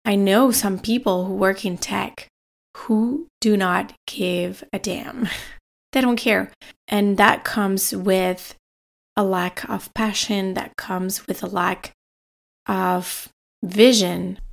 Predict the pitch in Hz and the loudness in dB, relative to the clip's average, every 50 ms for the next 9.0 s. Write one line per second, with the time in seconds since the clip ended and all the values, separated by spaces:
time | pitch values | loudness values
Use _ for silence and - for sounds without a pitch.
0 | - - 220 220 214 226 254 277 294 - - - 190 226 226 - 247 220 208 190 | 0 4 6 6 6 6 6 4 2 2 2 2 0 0 2 2 2 2 4 2
1 | 180 180 180 175 170 170 - 214 214 196 190 - - 240 247 277 - - 208 - | 0 -2 -2 -4 -4 -6 -6 -4 -4 -4 -4 -2 0 0 0 2 0 -2 -6 -4
2 | - - 190 208 233 - - - 185 170 165 165 175 - - - - 180 175 202 | -4 -2 0 0 0 0 -2 -4 -4 -4 -4 -4 -6 -8 -8 -6 -6 -6 -4 -2
3 | 208 180 175 - - - - - - 240 247 247 240 185 175 185 180 180 185 208 | -2 -2 -2 -4 -6 -10 -8 -6 -2 -2 -2 -2 -2 -4 -4 -2 -2 0 2 2
4 | 233 240 233 - - - 180 165 170 - - _ _ _ - 185 180 175 170 175 | 2 2 0 -2 -4 -4 -6 -6 -8 -8 -12 _ _ _ -4 -2 -2 -2 -2 -2
5 | 180 185 - - - _ _ _ _ _ _ _ _ _ _ _ _ _ _ - | -4 -4 -8 -10 -12 _ _ _ _ _ _ _ _ _ _ _ _ _ _ -2
6 | - - - - - 226 240 269 269 269 - - 202 180 175 175 170 170 - - | -2 -2 0 2 2 2 2 2 2 2 0 0 0 0 -2 -2 -2 -4 -4 -6
7 | - - - 185 175 175 170 175 175 180 - - - - 208 196 190 190 190 190 | -8 -8 -8 -6 -6 -4 -4 -4 -4 -6 -6 -8 -6 -4 -2 0 0 2 0 0
8 | 185 185 180 180 175 175 175 180 202 220 226 240 - - 170 170 170 160 160 - | 0 0 0 0 0 0 0 0 2 0 0 0 -2 -4 -4 -4 -4 -4 -4 -6